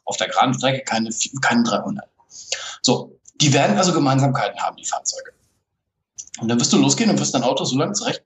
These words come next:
dengeln, bis es, also du wirst bei diesen Gemeinsamkeiten anfangen und wirst diese kopieren. Also auch da wieder wird keiner kommen und wird sagen, „Okay, ich guck mir jetzt, weiß nicht, einen G T, einen Porsche G T an und ich guck mir, weiß nicht, sogar einen E B an, also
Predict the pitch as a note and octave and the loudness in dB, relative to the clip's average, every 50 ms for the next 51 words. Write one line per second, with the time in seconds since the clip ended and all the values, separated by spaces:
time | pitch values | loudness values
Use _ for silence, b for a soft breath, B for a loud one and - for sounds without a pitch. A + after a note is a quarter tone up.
0 | - A2+ C3 F3+ G#3 G#3+ G3+ G3+ C#3+ - - - - - - - - - - - | -4 -2 0 2 2 2 0 0 0 0 0 0 0 -2 -4 -6 -12 -16 -18 -16
1 | _ - C#3+ C#3 C3+ C3+ D3+ G3+ G3+ G3 - D3+ D3 C#3+ C3+ A#2+ A#2+ C#3+ F3+ G#3+ | _ -2 2 4 6 6 6 4 2 0 0 0 0 2 2 2 2 2 2 0
2 | A3 - - C#3+ C3 A#2+ B2+ - - G#3 - - B3+ B3 F#3 C#3 B2+ D#3 E3+ - | 0 0 -2 -4 -2 -4 -4 -6 -6 -4 -2 -2 -2 -2 -2 0 0 0 0 2
3 | - E3+ F#3 G#3 G3+ - G#3 G#3 - - D3 B2 - - - _ _ _ _ _ | 0 0 0 0 2 0 0 0 2 2 0 0 0 -4 -8 _ _ _ _ _
4 | _ _ - _ _ _ _ _ _ _ _ - - - - - - - B2+ C3 | _ _ -20 _ _ _ _ _ _ _ _ -4 -2 -2 -2 -2 0 2 2 2
5 | E3 G#3 A3+ G3+ C#3 C#3 C3 - C#3+ D3 D#3+ D#3+ D#3 - - - - D#3 E3+ - | 4 4 4 4 2 2 0 0 0 2 2 0 0 -2 -2 -2 0 0 2 0
6 | E3+ C#3+ C3 C3+ C3 C#3 C3+ C#3+ C#3+ C#3+ B B B B B B B B _ - | 0 0 0 0 2 2 0 0 -2 -4 B B B B B B B B _ -4
7 | - F3 E3 C#3 - - - - - C3+ C3+ C3+ C3+ - - A#2 - B2 A2 - | 0 2 2 2 2 0 -4 0 2 2 4 4 2 0 0 0 0 0 0 0
8 | - A2+ G#2+ G#2+ G2+ G#2 G#2 G2+ G#2+ G#2 G#2+ A2 - G#2+ G2+ G#2 - - - B2+ | 0 0 0 0 0 0 0 0 0 -2 -2 -2 -2 -2 -2 -2 -2 0 0 0
9 | A2+ G2+ - B2+ C3 C3+ - G2+ G#2 G#2 - - F#3+ G3+ - D#3+ E3 E3+ E3+ D#3+ | 0 2 2 2 2 2 2 2 0 0 2 2 2 4 4 4 4 4 4 4
10 | C3+ A#2+ A#2 - - D#3 D3+ - - B2+ B2 A2+ G#2+ G#2+ - - G#2 - - - | 2 0 0 -2 -4 -6 -4 -2 -2 -2 0 0 -2 -4 -4 -6 -8 -2 0 0
11 | - - - - - - - - A2+ G#2 G#2 G#2 G2+ - _ - - G2 - - | 0 0 -2 -4 -4 -4 -2 0 0 2 0 0 -4 -8 _ -16 -14 -14 -14 -10
12 | - A2+ - C3 D#3 F3+ E3+ E3+ E3+ E3+ A#2+ A2+ - | -10 -4 2 2 2 4 4 2 0 0 0 -2 -4